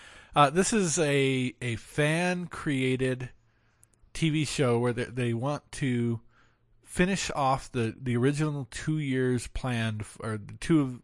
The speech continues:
the two remaining years of the original five-year plan for Star Trek: The Original Series. Um, so they've, they've cast it, they've recreated many of the sets. I think that these guys are doing a fantastic job.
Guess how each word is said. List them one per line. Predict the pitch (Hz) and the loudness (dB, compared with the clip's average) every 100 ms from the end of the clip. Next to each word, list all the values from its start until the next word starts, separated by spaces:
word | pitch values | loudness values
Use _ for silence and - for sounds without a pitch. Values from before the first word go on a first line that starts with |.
| - | -12
the | 123 | -8
two | 117 - | -6 -2
remaining | 160 135 131 127 | -2 0 -2 -4
years | 107 101 95 - - - - - | -4 -6 -6 -10 -18 -20 -20 -10
of | 113 | -4
the | 120 | -2
original | 127 123 | -2 -2
five-year | 117 - 131 120 120 | -4 0 2 2 -2
plan | 117 - 117 110 110 | -4 -6 -6 -6 -8
for | - 101 95 92 107 | -8 -6 -4 -6 -8
Star | - 117 | -6 -4
Trek: | 107 107 - | -4 -6 -8
The | |
Original | 98 92 98 | -8 -8 -10
Series. | 92 - 87 - - - - - - - - | -10 -10 -10 -12 -16 -18 -20 -20 -20 -20 -8
Um, | 120 101 101 95 - _ _ - | -2 0 -2 -4 -12 _ _ -8
so | - 127 | -2 0
they've, | 113 110 98 - | 0 -2 -6 -6
they've | 110 - | -6 -6
cast | - 156 151 - | -2 0 0 0
it, | 180 175 - - _ _ _ - | -2 -2 -6 -20 _ _ _ -4
they've | 123 120 104 107 | -2 0 -2 0
recreated | 117 156 - 151 143 151 175 165 | 2 2 2 2 4 4 2 -2
many | 135 120 120 | -4 -2 -2
of | |
the | 107 | -4
sets. | 107 143 151 - - - - _ _ _ _ _ _ - _ _ _ _ - | -4 -2 -2 -4 -10 -10 -14 _ _ _ _ _ _ -20 _ _ _ _ 2
I | 143 | 4
think | 170 185 | 4 2
that | 151 | -2
these | 131 139 | -2 -2
guys | 127 131 123 | 0 0 0
are | 120 | 0
doing | 123 117 | -2 -2
a | 107 | -4
fantastic | 113 98 101 90 - 67 | -6 -4 -4 -4 -8 -14
job. | - 76 53 | -10 -8 -10